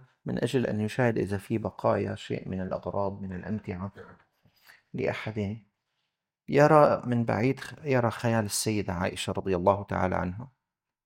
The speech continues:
فيسبح الله عز وجل، فالسيدة عائشة تتنبه، يأتي بناقة وينزلها على الأرض لتركب عليها السيدة عائشة، ويقودها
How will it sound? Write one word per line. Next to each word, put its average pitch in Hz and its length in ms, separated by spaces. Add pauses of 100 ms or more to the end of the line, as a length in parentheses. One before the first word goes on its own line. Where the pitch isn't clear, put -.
(800)
فيسبح 120 720
الله 110 200
عز 101 320
وجل، 113 460 (1000)
فالسيدة 113 520
عائشة 104 480 (360)
تتنبه، 104 600 (540)
يأتي 117 400
بناقة 110 720 (480)
وينزلها 107 1500
على 95 180
الأرض 117 340
لتركب 101 440
عليها 101 240
السيدة 95 420
عائشة، 139 500 (640)
ويقودها 131 1300